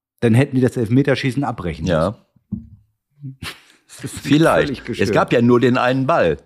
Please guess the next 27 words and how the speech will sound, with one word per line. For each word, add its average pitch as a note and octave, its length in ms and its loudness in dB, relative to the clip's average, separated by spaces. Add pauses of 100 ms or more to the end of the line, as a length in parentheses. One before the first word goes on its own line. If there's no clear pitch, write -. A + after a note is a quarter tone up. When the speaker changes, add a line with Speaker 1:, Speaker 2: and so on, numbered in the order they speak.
(480)
Speaker 1:
Ja. G#2+ 120 -4 (300)
Speaker 2:
Das G2 140 -2
hatten C#3+ 240 0
wir C3 100 2
früher C#3 300 2
auch. D#3 200 0
Wir G2+ 120 2
hatten, A2+ 320 -2
früher B2+ 320 0
hatten C3+ 200 -2
wir D3+ 340 2
in B2+ 160 -4
den B2+ 120 2
fünfziger C#3 380 -2
Jahren B2 220 2
auch - 100 0
immer C3 280 0
oft - 300 -2
nur C#3 180 4
einen D3 280 0
Ball D#2+ 320 0 (320)
auf F2 160 -4
dem, G2+ 140 -4
auf F2 160 -2
dem G2 120 -4
Platz. E2+ 360 -2 (480)
Naja, G2+ 340 0